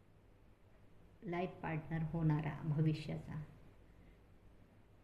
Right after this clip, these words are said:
तो ऑफिसर, तरीही आर्मी ऑफिसर,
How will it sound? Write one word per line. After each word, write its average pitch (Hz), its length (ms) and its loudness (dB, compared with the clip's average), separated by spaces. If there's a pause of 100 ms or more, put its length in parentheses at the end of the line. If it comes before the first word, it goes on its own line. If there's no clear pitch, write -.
(920)
तो 190 120 0
ऑफिसर, 156 440 -4 (1600)
तरीही 214 640 -2 (920)
आर्मी 196 340 0
ऑफिसर, 151 500 -4